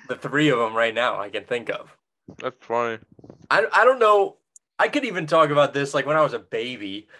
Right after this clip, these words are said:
Speaker 1: Like, there was one, like, he would probably tell, and I would be, like, fine with that. But there's two others I don't, I don't want,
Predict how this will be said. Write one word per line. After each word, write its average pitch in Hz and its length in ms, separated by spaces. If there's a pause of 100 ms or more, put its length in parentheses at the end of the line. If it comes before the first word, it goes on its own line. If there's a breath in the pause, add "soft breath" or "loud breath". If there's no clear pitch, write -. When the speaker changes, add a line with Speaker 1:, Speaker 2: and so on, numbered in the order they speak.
(160 soft breath)
Speaker 1:
Like, 120 200
there 143 100
was 151 160
one, 143 300
like, 135 160
he 139 100
would 120 140
probably 123 500
tell, 117 360
and 110 60
I 107 100
would 107 100
be, 113 80
like, 104 240
fine 104 440
with 104 180
that. 98 260
But 104 100
there's 110 220
two 135 180
others 110 240
I 110 100
don't, 101 300
I 107 60
don't 107 80
want, 107 180